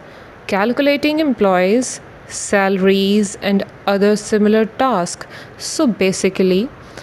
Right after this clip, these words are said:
it collects, stores, modifies, and retrieves the data transaction of enterprise.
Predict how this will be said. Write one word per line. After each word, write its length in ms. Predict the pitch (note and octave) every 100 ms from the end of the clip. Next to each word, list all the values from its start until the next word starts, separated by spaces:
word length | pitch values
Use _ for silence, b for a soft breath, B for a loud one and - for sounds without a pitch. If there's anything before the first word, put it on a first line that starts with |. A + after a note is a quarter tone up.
| B B
it 280 | E4 - -
collects, 720 | A#3+ G#3 F#3+ F3 C4+ - - - B B B -
stores, 920 | - - - G#3 F3+ G#3 E4 - - -
modifies, 880 | G3 F#3+ F#3+ F#3+ F3 F3 F#3 C4 C#4
and 240 | - B3+ C#4
retrieves 540 | A#3+ - G#3 G3+ F#3+
the 120 | G3
data 340 | F3 F#3 G#3 A#3
transaction 760 | G#3 F#3 F3+ F#3 F3+ - F#3+
of 260 | F#3 F#3+ -
enterprise. 880 | G#3 G#3+ G#3+ F3 - A3+ - -